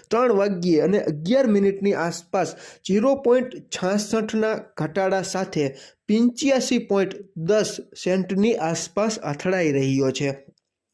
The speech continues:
આપણી રૂની ગાંસડીનો વાયદો પણ ગઈકાલે એટલે કે પચીસ એક બે હજાર ચોવીસના રોજ જે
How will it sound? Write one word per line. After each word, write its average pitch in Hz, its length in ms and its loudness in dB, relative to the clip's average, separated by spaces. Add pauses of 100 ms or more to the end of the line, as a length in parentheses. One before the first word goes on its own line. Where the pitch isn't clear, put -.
(240)
આપણી 233 340 2 (340)
રૂની 269 320 4
ગાંસડીનો 233 580 2
વાયદો 202 340 2
પણ 180 260 0 (220)
ગઈકાલે 202 500 4
એટલે 180 280 2
કે 240 160 0
પચીસ 208 480 -2 (120)
એક 202 340 0
બે 190 180 2
હજાર 196 280 0
ચોવીસના 185 600 0
રોજ 180 340 2 (120)
જે 233 200 2